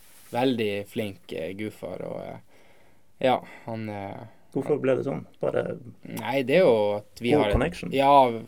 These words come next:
Speaker 1: veldig godt forhold, jeg og han Simen, og så, eh, eh, ja, er han glad i unger, og, ja,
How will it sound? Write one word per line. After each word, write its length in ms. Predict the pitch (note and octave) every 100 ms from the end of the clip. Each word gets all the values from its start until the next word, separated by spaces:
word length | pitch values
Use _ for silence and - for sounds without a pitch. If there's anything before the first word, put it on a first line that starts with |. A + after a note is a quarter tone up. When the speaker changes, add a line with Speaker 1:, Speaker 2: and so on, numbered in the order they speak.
| - G#2+ -
Speaker 1:
veldig 340 | A#2+ C3+ A#2+ G#2+
godt 140 | A#2
forhold, 300 | - A#2+ A2+
jeg 160 | G#2 G#2+
og 60 | G2+
han 160 | G#2
Simen, 400 | G#2 C3 C#3 B2+
og 120 | A2 F#2
så, 320 | - G#2+ G#2
eh, 320 | G2+ F#2+ G#2+ - - - - - - - -
eh, 520 | A2 G#2 G2+ G2 G2 G#2 - - - -
ja, 160 | C3+ - - - -
er 60 | C3
han 100 | A#2+
glad 240 | A#2+ A#2
i 20 |
unger, 240 | A2+ C#3+ C3+
og, 560 | A2+ G#2+ G#2+ G#2+ A2 A2 - - - - - - - -
ja, 160 | - A#2+